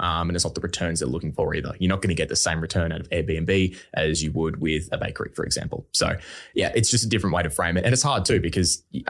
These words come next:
until you go and you do it, you have these conversations and you learn the hard way 'cause people say no. And then you've gotta be open to ask why. Like, "What's the problem? Why aren't you willing to invest in us?" And you get the feedback of, "Well, you know, we just don't really think the market size is big enough."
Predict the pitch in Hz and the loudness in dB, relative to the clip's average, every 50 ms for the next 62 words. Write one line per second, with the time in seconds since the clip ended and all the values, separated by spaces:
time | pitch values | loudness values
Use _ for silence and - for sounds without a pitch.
0 | - - - 95 95 92 - 113 107 95 92 85 85 90 85 85 87 87 82 87 | -6 -4 0 0 2 2 4 4 6 6 4 4 4 2 2 2 2 0 0 0
1 | 85 87 87 90 90 87 82 90 - 87 85 87 87 80 - - 92 80 - - | 0 2 4 4 4 2 2 -2 0 0 0 0 0 0 2 2 2 2 2 2
2 | - 80 82 - 95 92 85 87 92 87 85 90 92 90 78 - - 85 82 82 | 2 2 2 2 2 2 4 4 2 4 4 2 2 2 0 0 0 0 0 2
3 | 82 87 80 87 92 - - - 90 87 85 82 - 87 82 87 87 87 87 80 | 2 0 0 0 -2 -4 -2 -2 0 -2 0 0 0 2 2 2 2 2 2 2
4 | 80 80 82 85 82 85 85 - 98 90 - - - 101 101 98 85 85 82 82 | 0 0 -2 -2 -2 -4 0 0 0 0 2 2 2 4 4 4 4 4 2 2
5 | 82 82 - 80 - - - 87 87 - - - 82 85 92 92 - - - 80 | 0 0 0 -2 -2 0 0 0 0 0 0 0 2 2 2 2 2 0 -4 -8
6 | - - _ _ 101 95 - - - - - 127 113 82 82 78 80 82 87 87 | -10 -12 _ _ 0 0 0 0 -2 0 2 2 2 4 2 2 2 2 2 2
7 | 90 92 95 101 113 92 92 87 85 80 82 82 - 87 82 80 87 - - - | 2 2 2 2 2 2 2 2 2 2 0 0 0 0 2 2 2 2 2 0
8 | 80 71 71 - - - - - - - 98 98 98 95 - - - - - 95 | 0 0 0 0 -2 -4 -14 -6 2 4 4 6 6 4 2 0 0 0 2 2
9 | 90 80 82 85 - 90 82 82 90 90 87 87 82 - - - - - _ _ | 4 4 2 2 0 -2 0 2 4 4 4 4 2 0 -4 -14 -20 -20 _ _
10 | _ _ _ - 107 95 85 87 92 90 90 - - 85 78 87 87 87 87 90 | _ _ _ 0 2 4 4 4 4 2 2 0 0 0 0 0 0 0 0 -2
11 | 82 80 - 90 107 117 110 101 - - - - 87 87 - - - 82 80 80 | -2 0 2 2 2 2 2 2 2 2 2 2 2 2 0 -2 -2 -2 -2 0
12 | 78 69 65 - - - - - | 0 0 -2 -2 -4 -6 -8 -8